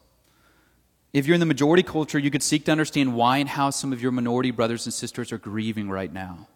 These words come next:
That it's someone else's interest probably means that you don't understand.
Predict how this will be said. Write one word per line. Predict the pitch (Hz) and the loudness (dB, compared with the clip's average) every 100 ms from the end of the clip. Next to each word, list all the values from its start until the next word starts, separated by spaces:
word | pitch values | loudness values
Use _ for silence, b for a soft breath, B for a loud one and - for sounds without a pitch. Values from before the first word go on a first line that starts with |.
| _ _ _ _ b b b b | _ _ _ _ b b b b
That | - 151 | 2 4
it's | 156 | 4
someone | - 190 190 | 4 4 4
else's | 170 160 180 - - | 6 4 4 -2 -4
interest | 196 196 165 143 - | 0 0 0 -2 -2
probably | - 156 185 202 | 6 8 8 4
means | 175 160 | 4 0
that | 160 | -2
you | 147 | 0
don't | 131 139 143 | 4 2 2
understand. | 135 131 - - 123 117 95 | 0 0 -4 -2 0 0 -4